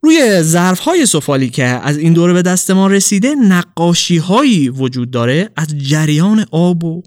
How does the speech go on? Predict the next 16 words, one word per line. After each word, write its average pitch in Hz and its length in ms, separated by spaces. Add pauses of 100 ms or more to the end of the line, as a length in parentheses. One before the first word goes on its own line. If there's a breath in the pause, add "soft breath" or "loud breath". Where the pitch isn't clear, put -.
قایق‌ها 127 760
و 165 320 (280 soft breath)
مردان 127 600
و 165 160
زنانی 151 460
که 160 140
ممکنه، 160 500 (340 loud breath)
اه، 120 480
جزء 185 720
خدایان 147 600
این 175 160
مردم 143 400
بوده 127 200
باشن 123 480
یا 190 300
نباشن. 156 540